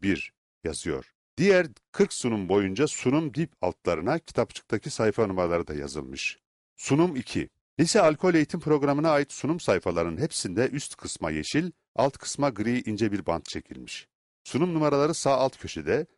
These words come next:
zemindeki görsellerin rengine göre değişerek gri, beyaz ya da sarı rakamlarla yazılı. Her sunumun sol alt kısmında T B M logosu yer almakta.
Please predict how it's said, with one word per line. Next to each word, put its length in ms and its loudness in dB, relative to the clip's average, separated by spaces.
zemindeki 480 0
görsellerin 640 0
rengine 380 0
göre 260 -4
değişerek 520 0
gri, 360 0
beyaz 380 2
ya 140 2
da 140 2
sarı 300 -2
rakamlarla 540 -2
yazılı. 380 -10
Her 140 2
sunumun 380 -2
sol 240 0
alt 200 2
kısmında 380 -2
T 280 2
B 120 2
M 160 0
logosu 420 -6
yer 100 -4
almakta. 520 -6